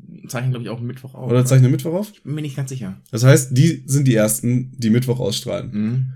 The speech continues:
Speaker 2: Dann Studio Schmidt, dann, ähm, Heute Show und
Speaker 1: Ja.
Speaker 2: dann
Speaker 1: Böhmermann.
Speaker 2: Böhmermann.
Speaker 1: Viertel nach
Speaker 2: Und
Speaker 1: elf.
Speaker 2: w-, wann kommt, wann kommt, äh, Extra drei?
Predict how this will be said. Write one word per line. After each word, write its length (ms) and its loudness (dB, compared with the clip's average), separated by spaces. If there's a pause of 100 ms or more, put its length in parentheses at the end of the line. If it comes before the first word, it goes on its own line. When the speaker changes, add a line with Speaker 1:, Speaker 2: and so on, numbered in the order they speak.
(160)
Speaker 2:
Dann 420 4
Studio 320 2
Schmidt, 400 2 (260)
dann, 600 2 (580)
ähm, 580 4 (180)
Heute 240 4
Show 420 0 (680)
und 140 -2
Speaker 1:
Ja. 180 -6
Speaker 2:
dann 560 6 (300)
Speaker 1:
Böhmermann. 540 -4
Speaker 2:
Böhmermann. 480 -2 (320)
Speaker 1:
Viertel 280 -6
nach 100 2
Speaker 2:
Und 60 -4
Speaker 1:
elf. 160 -2
Speaker 2:
w-, 120 0
wann 200 6
kommt, 360 6
wann 140 4
kommt, 400 2
äh, 160 0
Extra 280 -2
drei? 400 -2